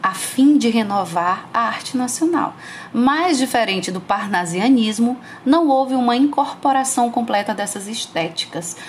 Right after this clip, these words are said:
Não se importou, é, para o Brasil o cubismo ou, ou o expressionismo em busca de se desenvolver aqui uma escola análoga.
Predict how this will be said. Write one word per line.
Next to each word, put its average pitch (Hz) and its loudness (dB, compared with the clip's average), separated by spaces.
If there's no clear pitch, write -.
Não 202 -2
se - -2
importou, 220 0
é, 185 0
para 214 0
o 202 -6
Brasil 185 0
o 220 0
cubismo 214 0
ou, 202 0
ou 214 2
o 226 -4
expressionismo 214 -4
em 196 -6
busca 202 -6
de 190 -8
se - -6
desenvolver 190 -6
aqui 185 -6
uma 185 -6
escola 185 -4
análoga. 185 -4